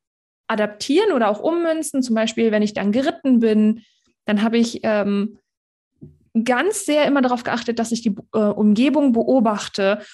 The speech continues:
und quasi in meinem Kopf sage, was ich gerade sehe. <laughs> Das hört sich jetzt gerade total crazy an,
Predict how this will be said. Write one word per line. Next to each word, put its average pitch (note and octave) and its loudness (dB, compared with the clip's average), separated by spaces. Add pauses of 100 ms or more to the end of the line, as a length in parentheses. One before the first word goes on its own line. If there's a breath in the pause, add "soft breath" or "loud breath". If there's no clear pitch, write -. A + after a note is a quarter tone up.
(140 loud breath)
und A#3 4
quasi C4 0
in - 2
meinem A3 2
Kopf C#4+ -6
sage, A#3 0
was A3+ -2
ich A#3 -6
gerade A3 0
sehe. F#3+ 2 (1080)
<laughs> C4+ 4
Das D4 2
hört D#4 2
sich C4 -2
jetzt - -4
gerade - -8
total B3+ -2
crazy C4+ 0
an, F4+ 0